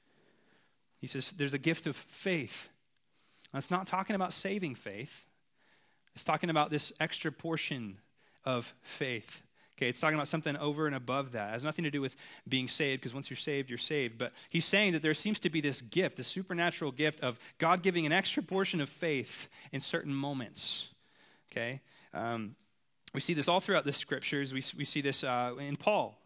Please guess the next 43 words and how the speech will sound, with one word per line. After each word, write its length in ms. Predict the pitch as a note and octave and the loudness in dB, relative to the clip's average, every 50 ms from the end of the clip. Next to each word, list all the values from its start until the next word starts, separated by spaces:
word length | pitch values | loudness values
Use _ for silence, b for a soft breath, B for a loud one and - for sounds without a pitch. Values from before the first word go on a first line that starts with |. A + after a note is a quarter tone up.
| b b b b | b b b b
when 140 | b C#3 C#3+ | b 0 2
he 80 | D#3 D#3 | 2 4
was 80 | D3+ | 4
on 140 | E3+ E3+ E3+ | 4 4 4
the 60 | E3+ | 4
boat. 360 | D#3+ F3 F#3+ F#3 C#3+ - - - b b b b b b b b _ - | 6 6 6 6 6 2 -2 -12 b b b b b b b b _ -2
Okay, 240 | C#3+ C3+ C#3 D3 | 0 0 0 -2
and, 240 | - C#3+ C3+ C3+ C3+ | -2 -2 -2 -2 -2
and, 260 | C#3 C#3 C#3 C#3+ C#3+ | -2 -2 -2 -2 -2
and 180 | D3 C#3+ C#3+ C3+ | -2 -2 -2 0
the 60 | C3 | 0
storm 340 | - - - E3 E3 E3+ F3 | 0 0 2 2 2 2 2
came 280 | - - F3+ D#3+ E3 E3+ | 2 4 4 4 6 6
up, 180 | F3+ F3+ - | 6 6 4
and 160 | D3 C3+ C#3 | 0 -2 0
Paul 180 | - - E3 D#3+ | 2 4 4 4
said, 200 | D3+ - D#3 D3 | 4 4 4 4
"I 100 | D3+ E3+ | 4 6
have 160 | F3+ F3+ E3+ | 6 4 4
faith." 320 | - - G3 G3 F3+ D3+ - | 2 -2 -2 0 0 0 0
He 120 | D3+ D3+ | 0 2
had, 200 | D#3 D#3+ D3 C#3+ | 2 2 2 0
he 80 | D#3+ D3 | -4 -2
believed 420 | C#3 D3+ D3 D3 E3+ F#3 G3 E3 | 0 0 2 4 4 4 4 2
that 120 | E3 D3 | 2 0
they 80 | D#3 D3+ | 0 0
were 80 | D3 D3 | 0 0
gonna 160 | D3+ D3 D3 | -2 -2 -2
be 100 | C#3 - | -2 -2
delivered. 480 | B2 C3 C#3 D#3+ F#3 F3+ F#3 F3+ F3+ F3 B B B B | -2 0 0 0 0 2 2 0 0 -2 B B B B
They, 140 | - C#3+ C#3+ | 0 0 0
they 260 | D3 - - D3 D#3 | 0 -2 -2 -2 0
were 100 | D3+ D#3+ | 0 0
delivered. 460 | D3 C#3+ C#3+ D3 D#3+ D#3+ C#3 B2 G#2+ | 0 0 2 4 4 2 2 2 0
S-, 280 | - - - - - - - - - | 2 2 2 2 2 -2 -4 -10 -8
<laughs> 140 | - - G#3 | -6 -4 0
Stephen, 540 | - - - - E4+ D#4 D#4 A#3+ E3 C3+ | 0 0 0 2 2 2 4 4 2 2
for 100 | - - | 0 -2
crying 180 | E3 - G3 E3+ | 0 2 2 4
out 60 | E3+ | 4
loud, 140 | D#3 D3 C#3+ | 4 2 2
the 40 | C#3 | 2
guy 160 | E3 F#3 F#3+ | 2 2 0